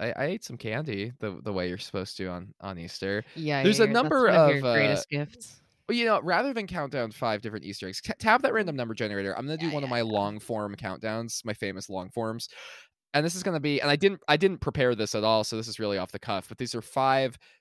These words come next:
Speaker 1: limited Easter candies that you can only
Speaker 2: Oh, fuck.
Speaker 1: hypothetically get
Speaker 2: Yeah.
Speaker 1: around Easter that I'm gonna count down. I'm gonna see if I can name five that I enjoy. The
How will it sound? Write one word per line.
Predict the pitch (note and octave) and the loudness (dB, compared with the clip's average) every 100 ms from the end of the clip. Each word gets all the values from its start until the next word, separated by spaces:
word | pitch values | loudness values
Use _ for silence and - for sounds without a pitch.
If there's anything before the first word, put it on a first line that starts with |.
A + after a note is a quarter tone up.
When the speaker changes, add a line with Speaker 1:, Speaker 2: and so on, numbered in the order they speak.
| - | -10
Speaker 1:
limited | C3+ E3 E3+ E3 C#3+ - _ _ _ - | -2 -2 0 -2 -4 -10 _ _ _ -12
Easter | C#3+ - C#3+ A#2 | -6 -4 -4 -6
candies | - A#2+ G#2+ G#2+ G2+ | -4 -6 -4 -6 -6
that | - | -8
you | A2 | -6
can | A2 - | -8 -6
only | B2 A#2 A2+ A2 G#2+ G#2 G2 | -6 -4 -2 0 0 -2 0
Speaker 2:
Oh, | - | 2
fuck. | |
Speaker 1:
hypothetically | A#2+ - A2 - G#2 F#2+ | 2 0 -4 -4 -4 -8
get | - G2 F2+ | -4 -4 -2
Speaker 2:
Yeah. | - - | -4 -2
Speaker 1:
around | F2 E2+ D#2+ D2+ - | -4 -6 -12 -16 -16
Easter | F#2 - - A#1 C2 | -14 -10 -10 -10 -8
that | F#2 | -8
I'm | F#2 | -8
gonna | F2+ | -10
count | G#2+ E2+ | -10 -10
down. | E2 | -8
I'm | F#2 | -6
gonna | G#2+ | -6
see | - | -4
if | C3 | -2
I | B2+ | -2
can | A2+ | -2
name | G2+ | -2
five | F#2+ G2 F#2+ | -2 -4 -2
that | F#2+ | -4
I | D#2 | -6
enjoy. | F2 F2+ F#2 D2+ - A3 | -8 -8 -6 -6 -8 -8
The | - | -6